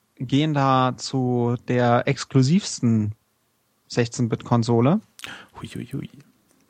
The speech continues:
Speaker 1: Genau, das Neo Geo.
Speaker 2: Das Neo Geo.
Speaker 1: Und, ähm, schauen uns da Viewpoint an. Ein Shooter, ein, ein isometrischer Shooter, äh, sehr schick. Gibt auch einen
Speaker 2: Mhm.
Speaker 1: Port fürs Mega Drive.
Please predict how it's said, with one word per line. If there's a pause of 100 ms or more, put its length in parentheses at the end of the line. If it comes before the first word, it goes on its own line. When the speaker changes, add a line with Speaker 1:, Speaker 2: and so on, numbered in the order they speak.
(160)
Speaker 1:
Genau,
das
Neo
Geo. (300)
Speaker 2:
Das
Neo
Geo. (1300)
Speaker 1:
Und,
ähm,
schauen
uns
da
Viewpoint
an. (580)
Ein (420)
Shooter,
ein,
ein
isometrischer
Shooter, (760)
äh,
sehr
schick.
Gibt
auch
einen
Speaker 2:
Mhm.
Speaker 1:
Port
fürs
Mega
Drive.